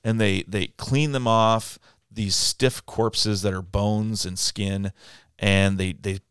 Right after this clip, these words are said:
put perfume on 'em, and they change their clothes, and they parade 'em around the city. And to them, that's super normal. And we may think, like, "Wow, that's, that's so insane, you know, that's, that's, that's, that's crazy." And they lay 'em in a bed next to them, and, you know, they think it's this big deal.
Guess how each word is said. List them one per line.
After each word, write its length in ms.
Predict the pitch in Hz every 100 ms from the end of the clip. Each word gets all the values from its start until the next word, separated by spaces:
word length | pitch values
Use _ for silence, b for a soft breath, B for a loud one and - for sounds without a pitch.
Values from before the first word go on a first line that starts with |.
| _
put 160 | - 139
perfume 480 | - 117 - 135 131
on 180 | 113 110
'em, 220 | 107 104
and 80 | 85
they 80 |
change 420 | 92 - 120 123 104
their 120 | 110
clothes, 680 | - 107 104 104 104 98 - B B B
and 120 | 104
they 80 | 104
parade 360 | - 107 110
'em 80 | 120
around 240 | 113 104 98
the 60 |
city. 380 | 90 - 92 82 - B B
And 120 | 107
to 100 | -
them, 500 | 98 135 127 107 101 - b b -
that's 240 | 104 98
super 360 | - - 113 110
normal. 500 | 101 101 92 78 92 b b b b -
And 540 | 110 107 107 107 110
we 160 | 110 113
may 220 | 120 135
think, 380 | - 120 110 -
like, 420 | 101 92 92 - - _ _ _
"Wow, 300 | - 127 135
that's, 420 | 107 107 - - -
that's 280 | 113 110 -
so 240 | 151 131
insane, 520 | 113 - 139 127 101
you 80 | 98
know, 120 | 95
that's, 180 | 101 104
that's, 340 | 107 - - -
that's, 360 | 107 - -
that's 220 | - 110
crazy." 380 | - 143 151 113
And 80 | 104
they 80 | 107
lay 180 | 104 110
'em 80 | 110
in 60 |
a 60 | 104
bed 360 | - 104 104
next 260 | 98 104 -
to 80 | 98
them, 400 | 98 98 101 101
and, 200 | 90 90
you 140 | 67
know, 80 | 101
they 140 | 98 95
think 200 | 104 98
it's 120 | -
this 140 | 95
big 260 | - 101 87
deal. 360 | 110 123 -